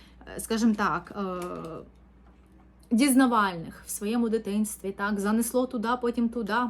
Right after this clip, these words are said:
ну, отак, куди вітер пошле, подує, так? Але потім, наприклад, там, ну, відкрилися очі, рожеві кольори спали, так, і людина починає себе нормально вести.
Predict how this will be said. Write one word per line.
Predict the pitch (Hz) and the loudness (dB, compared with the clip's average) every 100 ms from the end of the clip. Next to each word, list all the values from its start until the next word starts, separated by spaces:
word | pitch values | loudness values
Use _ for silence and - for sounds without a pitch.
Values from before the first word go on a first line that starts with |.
| - | -2
ну, | 240 202 - - - | -4 -4 -10 -20 -14
отак, | 220 220 165 - - - - - | -10 -2 -2 -2 -16 -20 -18 -6
куди | 214 226 | -2 0
вітер | 196 165 - | -2 -6 -12
пошле, | 190 - 180 - - - - - - _ - - - | -14 -10 -10 -12 -20 -20 -20 -20 -20 _ -20 -18 -4
подує, | 208 196 175 151 | 0 0 0 -4
так? | 220 277 - - - | -4 -4 -6 -20 -4
Але | 220 262 | 2 4
потім, | 269 359 370 320 254 | 4 0 0 -2 0
наприклад, | 240 233 247 254 240 214 | 0 0 -2 -2 -4 -8
там, | 196 190 220 | -6 -2 0
ну, | 339 294 214 185 202 - - - - 202 | 0 -2 -4 -6 -12 -16 -20 -20 -16 -8
відкрилися | 214 - 233 185 180 - | -8 -4 -4 -2 -4 -8
очі, | 277 440 - 277 | -2 -2 0 0
рожеві | 226 208 202 190 | -2 -2 -4 -6
кольори | 190 190 208 | -8 -8 -10
спали, | - 254 294 294 | -6 0 0 0
так, | 247 226 262 | -2 -2 -2
і | 208 | -2
людина | 214 330 | -4 -4
починає | 277 220 220 226 233 | -6 -6 -4 -4 -4
себе | 214 196 208 | -6 -6 -4
нормально | 208 196 202 202 190 | -4 -2 -4 -4 -6
вести. | 170 170 - | -10 -12 -10